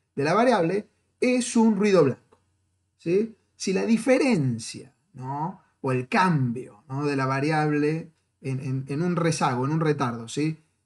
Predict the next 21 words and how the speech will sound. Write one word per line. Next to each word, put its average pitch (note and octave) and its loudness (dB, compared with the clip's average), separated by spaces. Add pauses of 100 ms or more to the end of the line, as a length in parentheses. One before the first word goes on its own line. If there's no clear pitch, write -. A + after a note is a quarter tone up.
(140)
¿Es C4 4
un G3+ 4
ruido D#3 4
blanco? G#3 0
O C#3+ -16
sea, D#3+ -4
¿tiene G#3+ 2
las D#3 0
características C3+ -2
de C#3 -4
un C#3+ -4
proceso C#3 -2
ruido B2+ 0
blanco? F3+ 2
Media C3 -2
constante A#2+ -8
igual A2+ -10
a - -20
cero, D3 2
varianza B2+ -4
constante C3+ -2